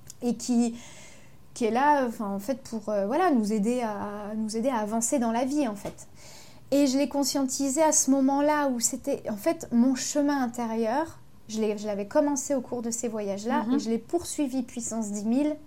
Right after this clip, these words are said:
Speaker 1: pendant ces quatre mois.
Speaker 2: D'accord.
Speaker 1: Où cette amie-là m'a ouvert à des lectures, euh,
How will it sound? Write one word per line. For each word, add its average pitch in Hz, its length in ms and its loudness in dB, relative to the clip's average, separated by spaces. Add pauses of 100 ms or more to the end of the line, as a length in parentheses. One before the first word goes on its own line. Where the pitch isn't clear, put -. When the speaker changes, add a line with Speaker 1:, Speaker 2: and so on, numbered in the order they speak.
Speaker 1:
pendant 254 240 -2
ces 254 180 -4
quatre 233 320 -10
mois. 202 180 -8 (160)
Speaker 2:
D'accord. 208 360 -6 (220)
Speaker 1:
Où 247 100 2
cette 254 320 2
amie-là 254 320 2
m'a 254 200 2
ouvert 269 380 4
à 262 80 0
des 233 120 2
lectures, 247 680 -2
euh, 214 80 2